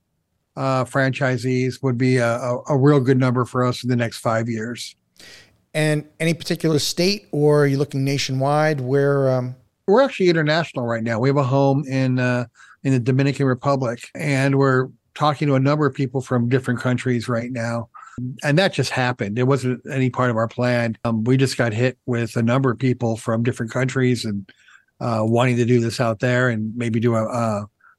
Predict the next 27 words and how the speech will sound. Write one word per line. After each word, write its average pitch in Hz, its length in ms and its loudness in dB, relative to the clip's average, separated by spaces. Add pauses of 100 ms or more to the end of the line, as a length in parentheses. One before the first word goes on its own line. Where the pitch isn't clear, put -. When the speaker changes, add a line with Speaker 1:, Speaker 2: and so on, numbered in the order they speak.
(280)
Speaker 1:
a 113 260 -2
master 117 400 0
franchise 113 680 -2
in, 107 340 -4
in 113 180 -6
those 110 180 -4
other 110 180 -4
countries 110 480 -6
too. 117 200 -6
But 110 300 -6
in 151 140 2
the 135 80 2
States, 214 500 0 (440)
you 170 80 2
know, 196 100 6
the 165 60 4
typical 185 560 0
states 156 380 -2
that 151 120 0
are, 143 160 4
that 139 140 2
are 135 80 4
getting, 135 440 0
you 151 140 -2
know, 131 80 2
have 127 200 0
large 131 440 0